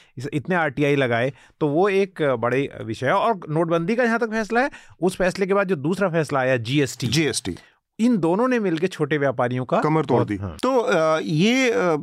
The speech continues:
Speaker 2: उसमें भी आरबीआई, हमारी जो इन्वेस्टिगेशन है नितिन सेठी को, उसमें यही बताता है कि आरबीआई ने कितनी सारी रिकमेंडेशन दी थी कि ये फैसला ठीक नहीं है, ये क्यों हमारे जो, अ,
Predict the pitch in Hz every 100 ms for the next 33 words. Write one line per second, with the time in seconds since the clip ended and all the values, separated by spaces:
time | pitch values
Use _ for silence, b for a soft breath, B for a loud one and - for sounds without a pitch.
0 | - 202 175 214 254 247 254 165 156 160
1 | 180 160 147 156 180 190 151 135 175 190
2 | 196 226 139 123 120 117 117 127 165 165
3 | 226 214 277 214 143 110 113 117 151 147
4 | 147 185 208 226 220 175 220 254 277 208
5 | 160 160 151 156 151 139 147 139 123 196
6 | 208 220 220 196 233 - 214 208 160 180
7 | 247 139 95 B B B B - 185 -
8 | 175 214 269 254 196 151 160 160 180 190
9 | 190